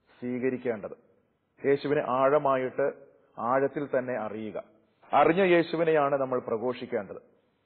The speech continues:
അറിയാത്ത യേശുവിനെ നമുക്ക് കാണിച്ചു കൊടുക്കാനോ പ്രഘോഷിക്കാനോ ലോകത്തിന് കൊടുക്കാനോ സാധിക്കുകയില്ല. എനിക്ക് യേശുവിനെക്കുറിച്ച് അറിവില്ലെങ്കിൽ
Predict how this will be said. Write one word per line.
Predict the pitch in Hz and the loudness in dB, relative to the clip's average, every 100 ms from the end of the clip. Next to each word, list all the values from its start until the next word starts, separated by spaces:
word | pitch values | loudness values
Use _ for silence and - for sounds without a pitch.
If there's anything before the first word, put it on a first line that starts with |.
| _ - | _ -2
അറിയാത്ത | 127 147 147 160 | 2 4 4 4
യേശുവിനെ | 143 143 139 139 139 151 - | 4 2 2 -2 0 -2 0
നമുക്ക് | 131 127 143 131 | -2 0 -2 -2
കാണിച്ചു | 123 123 123 139 | -2 -4 -6 -4
കൊടുക്കാനോ | 127 123 131 131 143 | -4 -2 0 2 0
പ്രഘോഷിക്കാനോ | 123 110 127 127 120 131 123 117 - - _ _ _ _ - | -2 0 -2 -2 -2 0 0 -2 -8 -20 _ _ _ _ 0
ലോകത്തിന് | 127 135 139 143 139 | 4 6 4 2 0
കൊടുക്കാനോ | 139 131 123 139 143 165 | 0 -2 0 0 0 -4
സാധിക്കുകയില്ല. | - 120 110 113 107 87 - _ _ _ _ _ _ _ - | -2 -2 -4 -8 -10 -10 -14 _ _ _ _ _ _ _ 0
എനിക്ക് | 165 175 | 2 6
യേശുവിനെക്കുറിച്ച് | 185 170 196 196 190 190 180 180 | 6 6 4 0 2 0 2 4
അറിവില്ലെങ്കിൽ | 143 160 175 151 139 127 | 4 4 2 2 2 0